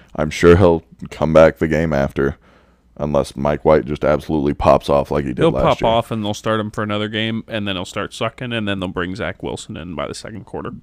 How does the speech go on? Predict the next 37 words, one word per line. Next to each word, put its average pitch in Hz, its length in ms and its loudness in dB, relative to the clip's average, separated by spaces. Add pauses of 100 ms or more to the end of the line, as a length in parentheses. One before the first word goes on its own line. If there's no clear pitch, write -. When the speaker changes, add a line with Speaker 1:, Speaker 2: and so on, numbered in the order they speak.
(120)
Speaker 1:
But 104 320 6
it's 104 240 4
not 117 220 2
the 98 80 2
end 95 100 2
of 85 100 0
Zach 80 280 2
Wilson's 80 340 -2
career, 71 340 -2
but 67 240 -2 (600)
you 147 100 2
gotta 143 180 8
be 82 100 4
smarter 78 340 2
than 73 160 -2
that, 76 160 2
man. 80 540 -2 (500)
The 98 120 4
dudes 110 340 6
on 101 100 8
the 98 100 6
other 92 140 6
side 90 180 6
of 82 60 2
the 82 60 4
ball 82 400 8 (420)
fought 113 380 4
their 98 180 6
asses 85 400 0
off 78 380 2 (140)
for 80 520 2 (1120)
fifty-nine 95 1160 4
minutes 90 520 0
of 85 100 6
a 82 100 6
football 80 460 6
game, 71 380 0